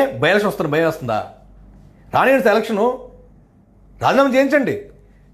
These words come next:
చెప్పారుగా మీ ముఖ్యమంత్రి గారే ఎవడైనా తప్పు చేసి రాజీనామా చేయిస్తా అన్నారు. దానికి అది ఉదాహరణగానే ఒక, ఒక ఆయన్ని ఒక మళ్ళీ రెడ్డి సామాజిక వర్గానికి చెందిన ఒక ఆయన్నే రాజీనామా చేయించారు.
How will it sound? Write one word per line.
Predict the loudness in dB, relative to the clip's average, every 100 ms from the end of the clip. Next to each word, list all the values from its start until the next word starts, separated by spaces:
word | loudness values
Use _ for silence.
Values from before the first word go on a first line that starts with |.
| _ _ _ _ -4
చెప్పారుగా | 0 4 4
మీ | 2 0
ముఖ్యమంత్రి | -2 -2 -2 -2 2
గారే | 2 4 4
ఎవడైనా | 2 2
తప్పు | 0 0
చేసి | 0 2
రాజీనామా | 2 2 2
చేయిస్తా | 0 -2 0
అన్నారు. | 0 0 -2 -4 -12 -14 -2
దానికి | 0 2 0 -2 -2 -4 -10 -6
అది | -2
ఉదాహరణగానే | 0 2 4 4 2 0 0 0 -2 -6 -8
ఒక, | -6 0
ఒక | 0 0 0 0
ఆయన్ని | 0 0
ఒక | 0 2 0 0 -6 -18 -10
మళ్ళీ | -4 0 2 0 -4 -2
రెడ్డి | -2 2
సామాజిక | 2 2 2
వర్గానికి | 0 0 -2 0
చెందిన | 0 0
ఒక | -2 0
ఆయన్నే | 0 0 -2 -2 -6 -20 -8
రాజీనామా | -2 2 2 2
చేయించారు. | 2 2 2 0 0 -8